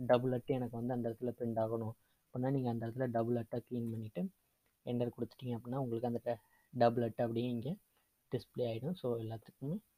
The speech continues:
அப்படியே சேமா appear ஆயிடும். ஆ, இப்படி தான் வந்து கன்கார்டினேட்டை யூஸ் பண்ணி எப்படி வந்து ஒரு ல-, ஒரு செல், அ, and in another செல்லை வந்து ஒண்ணா join பண்றது அப்படிங்கிறது.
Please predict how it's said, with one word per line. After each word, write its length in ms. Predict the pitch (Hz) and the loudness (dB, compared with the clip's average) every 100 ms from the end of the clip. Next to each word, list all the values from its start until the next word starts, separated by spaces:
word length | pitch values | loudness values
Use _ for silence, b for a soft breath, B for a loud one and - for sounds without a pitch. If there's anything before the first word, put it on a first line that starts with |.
| _ _ _ _ | _ _ _ _
அப்படியே 220 | 113 120 | -6 -6
சேமா 340 | 107 120 117 175 - - | -4 -2 0 -2 -4 -10
appear 340 | 113 120 117 | -6 -4 -2
ஆயிடும். 320 | 113 113 143 - _ _ _ _ _ | -2 -4 -8 -14 _ _ _ _ _
ஆ, 80 | 123 117 113 113 117 - | -2 -2 -2 -4 -8 -4
இப்படி 220 | 127 127 | 0 4
தான் 140 | 143 | 4
வந்து 160 | 135 131 | 2 0
கன்கார்டினேட்டை 560 | 123 123 131 123 113 117 | 0 2 2 0 0 0
யூஸ் 180 | 120 - | 0 -2
பண்ணி 240 | 120 135 | -2 0
எப்படி 240 | 131 117 123 | 0 4 4
வந்து 240 | 117 120 175 - - | 4 4 4 2 4
ஒரு 200 | 117 120 | 4 6
ல-, 120 | 120 117 117 - | 4 4 2 2
ஒரு 160 | 127 123 | 4 4
செல், 220 | 123 120 120 | 2 0 0
அ, 120 | 127 120 117 120 - _ _ | 0 2 0 -2 -10 _ _
and 160 | 127 117 | -2 0
in 160 | 117 117 | 2 2
another 300 | 113 120 120 | 2 2 2
செல்லை 240 | - 117 | -2 -4
வந்து 200 | 113 127 - _ _ _ _ _ _ _ | -2 -2 -4 _ _ _ _ _ _ _
ஒண்ணா 180 | 123 120 117 | 0 2 4
join 300 | 117 113 110 | 4 4 0
பண்றது 340 | 110 110 113 117 | 0 0 0 -2
அப்படிங்கிறது. 580 | 110 110 110 110 120 | -4 -4 -2 -4 -2